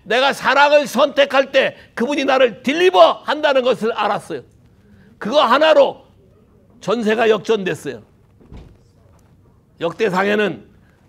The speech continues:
이때 사울의 진영에서 다윗에게 다윗이 당신이 이스라엘 왕이 되기를 원한다고 넘어온 사람이 약 한 삼십팔만 명이 넘어왔다고 돼 있어요.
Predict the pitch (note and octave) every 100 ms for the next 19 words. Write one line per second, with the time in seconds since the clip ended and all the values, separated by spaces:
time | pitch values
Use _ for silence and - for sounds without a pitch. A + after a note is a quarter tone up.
0 | _ D#3 D#3+ - A3+ E3+ - _ _ _
1 | _ - F3+ G#3 A3+ G3+ G#3 G3 F#3 G#3
2 | G3 E3 F#3 E3+ - _ - - _ _
3 | _ - F#3+ G3+ G3+ G#3 G#3+ C#3+ - -
4 | - _ _ _ _ _ _ _ _ -
5 | G3+ G#3+ G3 G#3 G#3 F#3 G#3 G3 A3 G#3
6 | F#3+ A3+ A3+ G#3 F#3 G3 A3+ A#3 G#3 G3+
7 | A#3 A3 G#3 A3+ A#3 G#3+ G#3+ G#3+ - -
8 | - F3 G#3+ A3+ A3+ F#3 G#3+ G#3+ G3+ G#3
9 | G3+ F#3 G#3 - A#3 A#3 G3+ - - C4
10 | C4 B3 A3 G#3+ G3 G3 F#3 E3+ E3+ D#3
11 | C#3+ - A#2+